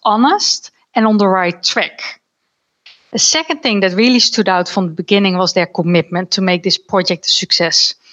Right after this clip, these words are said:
And this was demonstrated throughout the project and, of course, gave a lot of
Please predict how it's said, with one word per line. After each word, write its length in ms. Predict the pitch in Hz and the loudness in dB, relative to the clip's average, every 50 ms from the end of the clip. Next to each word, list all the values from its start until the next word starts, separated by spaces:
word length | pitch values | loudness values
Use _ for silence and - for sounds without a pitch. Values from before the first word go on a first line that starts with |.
| - - - - - _ | -20 -20 -20 -20 -14 _
And 180 | - - 190 196 | -2 0 2 2
this 180 | 226 247 233 - | 2 2 2 2
was 160 | 208 185 - | 2 0 0
demonstrated 840 | - - 220 226 226 220 208 - - - - 190 175 160 180 170 | 0 0 0 2 2 2 2 0 0 0 0 0 0 0 -2 -2
throughout 440 | - - - 240 220 190 185 180 - | -4 -2 0 0 2 2 0 -2 -2
the 60 | 180 | -6
project 500 | - - - 208 208 202 - 160 147 - - | -4 -2 -2 -2 0 0 -2 -4 -4 -6 -4
and, 120 | - 208 | -2 -2
of 160 | 208 202 - - | -2 -2 -2 -2
course, 260 | 208 202 196 - - | 0 2 2 2 0
gave 240 | - 196 190 180 185 | 0 0 0 0 0
a 40 | |
lot 180 | 190 202 196 180 | 0 0 2 0
of 200 | 180 175 - | 0 -2 -4